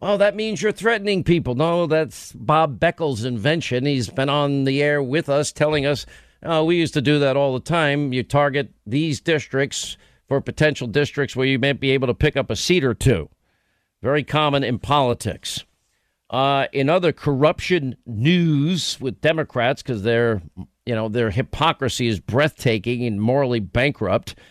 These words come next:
But Joe Biden's head picked to head the D O J criminal division. Get this. Now we find out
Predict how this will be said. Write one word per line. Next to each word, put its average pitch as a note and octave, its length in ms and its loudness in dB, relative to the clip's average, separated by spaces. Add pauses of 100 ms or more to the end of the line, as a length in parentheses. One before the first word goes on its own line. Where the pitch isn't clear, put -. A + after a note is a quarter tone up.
(360)
But A2 140 -2
Joe D3+ 200 2
Biden's C#3 520 0
head C#3 720 0
picked F3 240 -2
to C#3 120 2
head C#3+ 220 2
the B2+ 80 -2
D D3 180 0
O D3 80 2
J C3 220 0
criminal F3+ 420 0
division. B2+ 560 0 (560)
Get F#3+ 220 0
this. A3 300 0
Now D#3+ 220 0
we F#3 140 2
find C#3 360 0
out E3 320 2